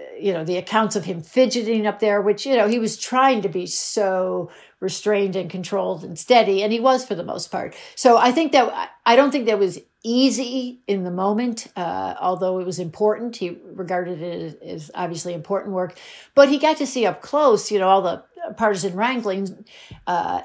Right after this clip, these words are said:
and, and the tensions between, you know, the Trump administration and, uh, the Democratic run, run House, with the Republican-led Sen-, uh, Senate on the side of the Trump administration.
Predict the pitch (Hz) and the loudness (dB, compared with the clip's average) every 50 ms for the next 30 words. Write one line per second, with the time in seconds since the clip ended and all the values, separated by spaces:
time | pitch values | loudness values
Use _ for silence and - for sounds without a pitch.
0 | - 247 240 233 226 226 - 254 254 247 262 262 - 285 277 285 269 - 285 269 | 2 4 4 4 4 2 0 0 2 2 2 2 0 -2 -2 -2 -4 -4 -4 -4
1 | 240 233 - 240 226 226 - 220 214 208 202 196 190 - - 214 190 180 175 190 | -4 -4 -6 -6 -6 -6 -6 -4 -4 -2 -4 -4 -6 -4 -4 -2 -2 -2 -2 -4
2 | 196 202 190 165 - 247 226 220 220 226 185 170 196 190 190 190 - - 202 185 | -6 -8 -8 -4 0 0 0 2 0 -2 -4 -4 -6 -6 -6 -8 -6 -4 -4 -4
3 | 190 190 - - 185 180 180 - - - 175 170 170 202 202 190 185 - - - | -4 -4 -4 -6 -6 -8 -10 -10 -10 -10 -10 -10 -10 -10 -10 -12 -12 -10 -10 -8
4 | 170 165 - 107 - - - - - - 190 180 170 196 185 180 190 - - 185 | -8 -6 -6 -8 -8 -8 -10 -12 -10 -8 -8 -4 -2 -2 -2 -4 -6 -6 -6 -6
5 | 175 - - - 165 175 170 165 175 - - _ _ _ _ _ _ _ _ _ | -6 -6 -8 -10 -10 -10 -10 -10 -12 -14 -18 _ _ _ _ _ _ _ _ _
6 | 254 226 180 170 170 170 170 240 247 214 202 - - - - - - 269 302 302 | _ -10 -8 -8 -6 -6 -4 0 0 0 0 -2 -6 -12 -18 -6 -2 2 2 2
7 | 294 294 - 233 214 208 208 202 220 214 - 262 254 226 240 226 233 233 220 208 | 0 2 4 4 6 6 4 2 0 2 4 4 4 4 2 0 0 0 0 0
8 | 196 190 208 202 196 185 160 - - 254 233 254 262 240 - - 202 190 180 175 | 2 2 2 2 2 0 -2 -2 -2 -2 -2 -2 -2 -6 -6 -4 -4 -2 -2 -2
9 | - - 262 269 320 294 202 - - - - - - - _ - 208 214 214 208 | 0 0 2 2 2 2 0 0 -2 -4 -10 -20 -20 -14 _ 2 2 4 4 2
10 | 220 214 - 277 262 277 269 - 185 185 175 - - - 175 165 - - - 180 | 0 2 4 4 6 6 6 4 2 2 -2 -4 -6 -6 -6 -8 -10 -12 -12 -4
11 | - 226 202 175 202 180 175 180 180 180 175 - 202 185 180 175 - 185 170 | -2 0 0 0 0 -4 -6 -6 -8 -10 -8 -6 -4 -4 -4 -4 -6 -8 -10